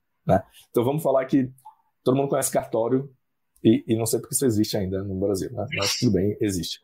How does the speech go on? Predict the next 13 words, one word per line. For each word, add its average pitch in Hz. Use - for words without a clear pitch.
Como 131
é 185
que -
isso -
vai, 156
como 202
seria 165
um 160
cartório 123
no, 117
no 104
metaverso, 92
né? 104